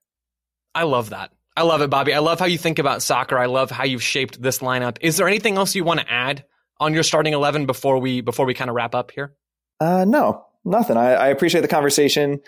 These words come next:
Speaker 2: You know, I'm like, I guess we probably could have talked about Kellyn Acosta right back since you were too scared to put Paul Arriola there.
Speaker 1: <laughs>
Speaker 2: Um, just 'cause I do, I know Kellen played there, and was it the last game of the year, Joe, for the Rapids?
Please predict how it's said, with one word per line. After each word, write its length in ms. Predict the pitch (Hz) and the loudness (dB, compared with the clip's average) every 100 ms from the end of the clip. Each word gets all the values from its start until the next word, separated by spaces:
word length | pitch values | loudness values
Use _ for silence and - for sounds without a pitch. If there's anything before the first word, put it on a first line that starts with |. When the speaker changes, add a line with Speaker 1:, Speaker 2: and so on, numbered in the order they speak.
| - - | -18 -4
Speaker 2:
You 80 | |
know, 100 | 127 | 0
I'm 100 | 123 | 0
like, 320 | 120 113 120 - | 2 2 0 0
I 80 | 143 | 2
guess 220 | 165 160 | 2 2
we 80 | 156 | 0
probably 240 | 143 147 | 2 2
could 100 | 143 | 2
have 80 | 139 | 2
talked 180 | 147 135 | 0 2
about 160 | 139 | 0
Kellyn 200 | - 143 | 2 0
Acosta 520 | 127 - 135 135 143 127 | 0 2 2 2 2 2
right 240 | 127 120 | 2 2
back 440 | 123 123 110 117 - | 2 2 0 -2 -8
since 260 | - 123 131 | -6 -4 2
you 100 | 123 | 4
were 380 | 123 117 113 113 | 6 4 2 0
too 100 | 131 | -2
scared 360 | 113 127 117 113 | -2 -2 0 0
to 60 | |
put 220 | - 113 | -2 -4
Paul 160 | - 123 | 0 2
Arriola 480 | 120 113 113 120 107 | 4 2 2 2 2
there. 240 | 104 104 113 - 233 - 180 - 139 | 0 -2 -2 -2 0 0 -2 -2 -6
Speaker 1:
<laughs> 80 | - _ _ _ _ - | -8 _ _ _ _ -2
Speaker 2:
Um, 480 | 120 117 113 117 123 | 2 4 2 0 -2
just 160 | 147 | 0
'cause 100 | 170 | 4
I 100 | 160 | 4
do, 120 | 156 | 4
I 60 | 160 | 4
know 100 | 156 | 2
Kellen 320 | - 160 151 | 2 2 2
played 220 | 131 143 | 2 2
there, 120 | 139 131 | 4 2
and 160 | 120 | 0
was 120 | 127 117 | -2 -2
it 60 | |
the 60 | 117 | 0
last 320 | 107 139 156 | 2 0 0
game 200 | 175 170 | -2 0
of 60 | 165 | 2
the 80 | |
year, 180 | 165 165 | 4 4
Joe, 280 | 156 165 151 | 4 4 4
for 120 | 156 | 4
the 80 | 151 | 2
Rapids? 640 | 151 147 156 165 165 - | 2 2 2 0 -2 -12